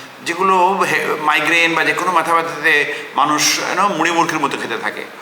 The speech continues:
over the counter medicines। ওষুধের দোকানে গিয়ে বললো, "মাথা ব্যথার ওষুধ দিন",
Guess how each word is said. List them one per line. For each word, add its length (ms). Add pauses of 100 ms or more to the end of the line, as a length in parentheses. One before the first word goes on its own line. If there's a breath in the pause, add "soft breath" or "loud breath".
(140 loud breath)
over 180
the 140
counter 380
medicines। 500 (280 loud breath)
ওষুধের 280
দোকানে 300
গিয়ে 180
বললো, 260
"মাথা 240
ব্যথার 220
ওষুধ 240
দিন", 320